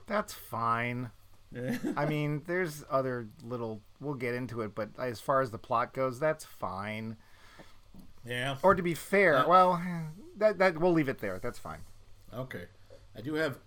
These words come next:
Speaker 2: a very small amount of trivia and such, 'cause there's really not a lot said about this movie for, you know, re-, obvious reasons.
Speaker 1: Well, to be
Speaker 2: This
Speaker 1: fair,
Speaker 2: mo-
Speaker 1: uh, let me just
Speaker 2: Hmm?
Speaker 1: interject real quick. This was a T V movie, as Max said.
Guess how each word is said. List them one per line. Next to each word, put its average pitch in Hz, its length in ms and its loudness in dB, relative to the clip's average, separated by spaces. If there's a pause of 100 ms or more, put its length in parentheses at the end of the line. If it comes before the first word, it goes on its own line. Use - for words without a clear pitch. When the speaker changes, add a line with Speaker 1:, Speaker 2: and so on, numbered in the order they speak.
Speaker 2:
a 135 100 -2
very 202 260 -2
small 185 300 -4
amount 143 240 2
of - 120 -4
trivia 117 500 0
and 104 160 -10
such, - 420 -6 (600)
'cause 127 280 -2
there's 208 280 0 (140)
really 233 380 0
not 139 260 -2
a 131 40 2
lot 113 520 -2 (100)
said - 380 -2
about - 320 -6
this - 260 -4
movie 147 460 0 (440)
for, 175 440 -2 (100)
you 127 120 0
know, 131 240 2
re-, 196 160 2
obvious 151 460 2
reasons. 147 540 -4
Speaker 1:
Well, 240 100 6
to 214 80 2
be 220 120 0
Speaker 2:
This 190 120 4
Speaker 1:
fair, 240 220 10
Speaker 2:
mo- 196 80 0
Speaker 1:
uh, 220 140 4
let 220 80 4
me 208 80 2
just 151 160 -4
Speaker 2:
Hmm? 185 60 -2
Speaker 1:
interject 143 360 -2
real 131 140 0
quick. 139 260 -2 (240)
This 262 180 -4
was 359 140 4
a 214 60 0
T 202 200 -2
V 165 140 2
movie, 139 320 2
as 113 100 -2
Max 120 320 -2
said. 131 360 0